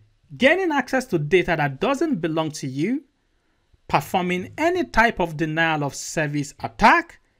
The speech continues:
that's not allowed. That's a no-no when it comes to Azure,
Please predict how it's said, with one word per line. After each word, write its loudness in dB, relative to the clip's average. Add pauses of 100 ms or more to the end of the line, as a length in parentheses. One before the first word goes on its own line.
(160)
that's 0
not -4
allowed. -4
That's 0
a 0
no-no 0 (220)
when -4
it -8
comes -10
to -10
Azure, -6